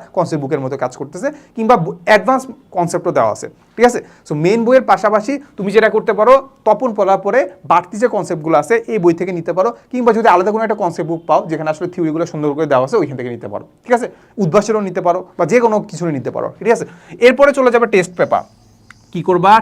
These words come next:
টেস্ট পেপার। টেস্ট পেপারের আগে মানুষজন অনেকেই এটা করে যে যেটা করে হচ্ছে আমাদের অনুশীলনী, ঠিক আছে? So এটাও করতে পারো, অনুশীলনী করে আসলে এখন মানে মোটামুটি আমরা আসলে কি করতে পারি? আমরা আসলে, আহ,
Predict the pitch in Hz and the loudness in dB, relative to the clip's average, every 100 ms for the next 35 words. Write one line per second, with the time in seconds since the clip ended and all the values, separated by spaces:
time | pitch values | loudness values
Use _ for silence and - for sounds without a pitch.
0 | 214 160 - - - - - - 233 226 | 2 -6 -8 -12 -14 -18 -12 -2 -2 2
1 | 277 285 277 196 233 247 208 214 208 180 | 4 6 4 4 4 2 0 0 0 0
2 | 185 226 170 147 123 156 208 - 139 139 | -2 -4 -2 -2 -2 -4 -6 -10 -4 0
3 | 147 147 160 160 165 175 - 214 202 - | 0 0 -2 -2 -4 -4 -2 0 0 0
4 | 139 123 - - - 233 220 - _ - | -4 -6 -10 -10 -4 -4 -4 -8 _ -8
5 | 151 - 240 277 247 214 196 180 208 190 | -8 -2 4 4 6 4 2 0 -2 -4
6 | 190 202 202 202 202 202 185 190 185 190 | -2 -2 -2 -2 -2 0 -2 -2 -2 -2
7 | 180 240 247 220 220 180 226 226 220 214 | -4 -6 -2 0 0 0 2 2 2 2
8 | 214 220 220 233 214 214 208 247 - - | 0 -2 -4 -2 -2 -2 -4 -4 -6 -12
9 | - 160 165 170 180 170 - - - 139 | -6 0 0 2 0 -2 -6 -12 0 0